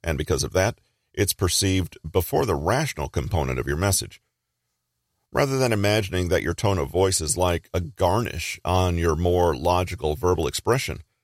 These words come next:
remember that people make decisions not in spite of emotions, but because of them. Neuroscientist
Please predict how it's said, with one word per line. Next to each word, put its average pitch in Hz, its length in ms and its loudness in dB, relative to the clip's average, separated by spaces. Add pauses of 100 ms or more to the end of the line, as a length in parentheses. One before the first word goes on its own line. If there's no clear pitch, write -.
(260)
remember 139 340 0
that 127 220 -2
people 117 260 0
make 104 160 0
decisions 95 500 0
not 110 320 -2
in 131 160 -2
spite - 520 0
of 90 100 2
emotions, 78 500 -2
but 90 220 -2
because 127 480 -2
of 90 80 -4
them. 73 260 -2 (1400)
Neuroscientist 120 840 2